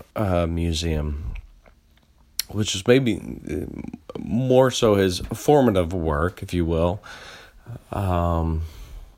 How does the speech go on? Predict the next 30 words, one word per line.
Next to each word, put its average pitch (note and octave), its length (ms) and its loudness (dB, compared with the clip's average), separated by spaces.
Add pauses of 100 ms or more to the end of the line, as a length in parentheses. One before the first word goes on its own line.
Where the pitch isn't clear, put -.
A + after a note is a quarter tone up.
(1800)
but A#2+ 200 0
I'm B2 180 4
looking D3+ 240 2
at B2 100 6
myself A2 340 2
and A2+ 80 2
I'm G#2+ 120 2
like, G2 280 -4 (140)
"Oh, A#2+ 220 -6
I - 20 -2
live A#2+ 260 0
in G#2 120 -2
Chicago E2 640 0
and E2 680 -4
I've F#2+ 160 -8
never G2 220 2
been F#2 180 -2
to E2+ 80 -4
the E2+ 180 -2
art E2+ 200 0
museum F2 480 -2
there." D#2 380 -2
And D#2+ 200 -6
there's F2 340 -4 (1120)
a F2+ 60 -2
lot A2+ 340 8
of F#2 120 -4
different F2 260 0
things E2+ 380 -2
that F2 320 -2